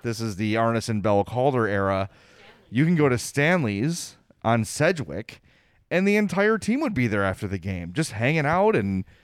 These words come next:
Mark Bell would leave with one, maybe two, sometimes three women. It was just like, that's just how it was. And this was not that long ago, you know, and now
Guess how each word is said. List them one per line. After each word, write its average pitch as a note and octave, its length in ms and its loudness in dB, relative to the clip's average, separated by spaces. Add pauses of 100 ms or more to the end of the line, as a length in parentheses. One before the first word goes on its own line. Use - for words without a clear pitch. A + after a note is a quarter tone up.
(260)
Mark C3 280 0
Bell D#3 280 4
would C3+ 140 2
leave C3+ 220 2
with B2 160 -4
one, F#3+ 560 0 (580)
maybe A#2+ 220 -2
two, A#3 520 2 (200)
sometimes B2+ 440 0
three F#3 280 2
women. B3 460 2 (280)
It D#3 100 4
was E3 140 6
just F#3 200 2
like, F3 300 2
that's C3 220 2
just E3+ 140 0
how F#3 180 4
it G#3+ 80 2
was. A3+ 520 -4 (240)
And F3 160 0
this C#4+ 120 -2
was D4 160 2
not D#3 380 0
that C#3+ 200 0
long F#3 320 -4
ago, G2 420 -6 (440)
you A#2+ 100 2
know, C#3 200 4
and C3+ 140 2
now F#3 640 2